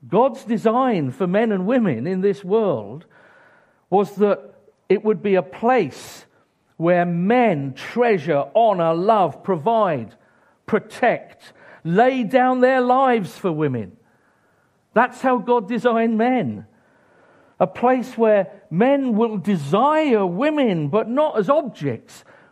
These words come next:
but as lovers to serve. Just listen to how a man, a Christian man,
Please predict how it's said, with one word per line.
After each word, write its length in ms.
but 140
as 160
lovers 800
to 60
serve. 520
Just 240
listen 480
to 160
how 320
a 80
man, 500
a 60
Christian 480
man, 480